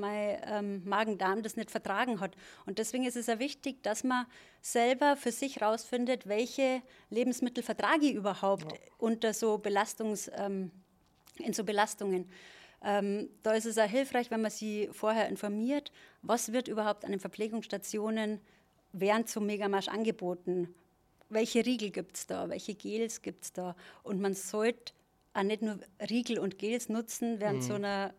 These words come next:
Speaker 1: so einem hundert Kilometer Marsch, sondern auch wirklich feste Nahrung essen, also Brötchen und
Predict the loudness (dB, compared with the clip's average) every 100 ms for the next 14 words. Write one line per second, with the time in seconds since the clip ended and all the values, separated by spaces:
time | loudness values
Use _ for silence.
0 | _ -8 -4 -2 -2 0 -2 -2 -2 -2
1 | -2 -2 -4 -2 -4 -6 -4 -2 -2 -6
2 | -6 -8 -10 -18 -12 -6 -6 -4 -2 0
3 | 2 2 0 -4 -4 -4 -4 -8 -10 -20
4 | -20 -20 _ _ -20 -4 2 2 2 -2
5 | 0 2 2 2 -2 -4 -2 -2